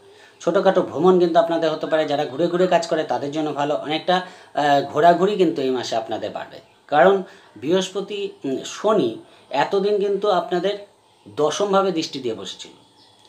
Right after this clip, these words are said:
এখন তৃতীয়ভাবে মার্গী দৃষ্টিটা দিচ্ছে, তৃতীয় দৃষ্টিটা। সেদিক থেকে ঘোরাঘুরি communication অনেকটা বাড়বে। শনি কিন্তু অনেকটা ঘোরাঘুরি করাবে, কর্মের জন্যই বলুন বা যে কোনো কাজেই বলুন। মানে, এতদিন যে ঘরের মধ্যে হয়তো বসেছিলেন, সেই জায়গাটা আরও বেশি সচল করে দেবে।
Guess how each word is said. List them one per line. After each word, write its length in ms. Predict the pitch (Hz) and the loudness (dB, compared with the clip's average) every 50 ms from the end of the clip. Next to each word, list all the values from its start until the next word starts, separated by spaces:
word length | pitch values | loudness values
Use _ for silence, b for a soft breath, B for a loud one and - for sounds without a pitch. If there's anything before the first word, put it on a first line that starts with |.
| _ _ - | _ _ -10
এখন 260 | - 139 139 196 196 - | -8 -4 -2 -2 -2 -2
তৃতীয়ভাবে 720 | - - 196 190 180 180 190 196 196 190 185 196 202 202 | -2 -4 -2 -2 -2 -2 0 2 2 4 4 2 2 2
মার্গী 320 | 190 170 151 147 147 151 | 0 0 0 -2 -4 -4
দৃষ্টিটা 420 | 151 147 143 - - 147 - 127 110 | -6 -6 -6 -8 -8 -6 -6 -6 -6
দিচ্ছে, 340 | 95 87 - - - - - | -8 -10 -14 -16 -18 -14 -10
তৃতীয় 280 | - 165 160 - 147 123 | -8 -6 -4 -4 -4 -4
দৃষ্টিটা। 420 | 98 95 90 - - - - - - - b b b b b | -6 -8 -12 -14 -16 -20 -20 -20 -20 -20 b b b b b
সেদিক 340 | - 165 165 175 185 180 - | -6 -2 0 0 0 0 -2
থেকে 200 | 185 - - - | -6 -6 -6 -8
ঘোরাঘুরি 560 | - - 104 127 139 156 160 156 180 185 185 | -8 -6 -4 -2 0 0 0 2 0 0 0
communication 600 | - 175 165 170 170 170 165 165 156 - 165 - | 0 0 0 0 0 0 0 -2 -2 -2 -4 -4
অনেকটা 500 | - - 135 156 175 175 - - 160 135 | -4 -2 -2 0 0 -2 -2 -2 -2 -2
বাড়বে। 280 | - - - - - | -2 -6 -10 -12 -12
শনি 260 | - - 147 147 160 160 | -10 -8 -4 -4 -2 -2
কিন্তু 200 | 160 160 156 160 | 0 0 0 0
অনেকটা 260 | 156 156 156 - 147 | 0 0 -2 -6 -6
ঘোরাঘুরি 460 | 110 107 127 139 143 135 139 147 147 | -6 -4 -2 -2 -2 -2 -4 -6 -4
করাবে, 440 | 139 156 160 156 143 117 - 87 - - | 2 4 4 4 4 2 -2 -4 -10 -8
কর্মের 360 | - 139 151 156 160 156 139 | -4 -2 0 0 0 0 -2
জন্যই 280 | 139 156 156 160 165 160 | -2 -2 0 2 0 0
বলুন 320 | 143 160 160 165 160 147 | 0 0 0 0 0 0
বা 100 | 143 147 | -2 -2
যে 140 | 135 147 156 | -4 -4 -4
কোনো 240 | 156 165 160 165 160 | -4 -2 -2 -2 0
কাজেই 320 | 151 135 131 147 151 143 | 0 0 0 0 0 -2
বলুন। 260 | 139 147 156 165 175 175 B B B B B B B | -2 -2 -2 -2 -4 -4 B B B B B B B
মানে, 220 | 135 139 143 139 | -2 0 2 2
এতদিন 600 | 131 - 143 139 127 151 - 165 160 160 160 156 | 0 -2 -4 -6 -6 -6 -4 -4 -2 -2 0 0
যে 140 | 156 151 151 | 0 -2 -2
ঘরের 260 | - - 131 143 151 | -2 0 0 2 2
মধ্যে 280 | 151 156 147 151 151 151 | 2 0 0 0 0 0
হয়তো 220 | 151 156 151 156 | 0 0 0 -2
বসেছিলেন, 560 | 139 131 143 139 196 185 175 170 131 127 127 - | -4 -4 -2 -2 -2 -2 -2 -2 -4 -6 -10 -12
সেই 220 | - - 151 147 | -6 -4 -2 -2
জায়গাটা 260 | 147 147 143 139 - 127 - - | 0 -2 -2 -2 -4 -6 -6 -6
আরও 220 | 135 143 151 143 | -4 -4 -2 -4
বেশি 460 | - - 123 139 139 - 190 196 196 B B B B B | -4 -4 -4 -2 0 0 -2 -2 -2 B B B B B
সচল 400 | - - - 151 147 - 160 135 | -6 -2 0 0 2 2 0 0
করে 180 | - - 82 - | -2 -8 -12 -14
দেবে। 220 | - - - | -18 -20 -20